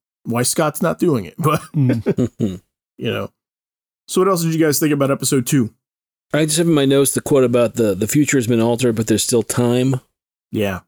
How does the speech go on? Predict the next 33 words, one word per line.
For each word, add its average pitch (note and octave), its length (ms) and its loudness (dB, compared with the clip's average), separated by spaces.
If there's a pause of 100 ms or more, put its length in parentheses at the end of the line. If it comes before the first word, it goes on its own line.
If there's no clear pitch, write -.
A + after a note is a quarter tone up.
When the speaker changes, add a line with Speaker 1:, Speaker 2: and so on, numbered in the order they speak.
(340)
Speaker 3:
And A#2+ 140 0
what A#2 140 0
that B2 160 0
means. C3 520 0 (120)
Speaker 1:
Yeah, B2+ 400 0 (100)
I A2+ 60 -6
wanna C3 380 0
know. B2+ 220 0
So B2+ 220 -2
this C3 240 0
is, C3 180 -4
this C3+ 220 -4
is, C3 100 -10 (140)
time D#3 400 2
is C3+ 160 2
kind C3+ 260 -2
of B2+ 240 -4
a, B2+ 320 0
a C#3+ 120 -8
central C3 500 0
thing, C3 640 0 (380)
Speaker 3:
Mm-hmm. A2+ 440 2
Speaker 1:
theme C#3 340 0
in C3 100 2
the B2 80 2
show B2 320 -2
that A2+ 160 0
we B2 140 2
know B2 160 0
nothing A2 340 -4
about F#2 360 -8
yet. E2 220 -14 (540)
Speaker 3:
Right. F2 280 -2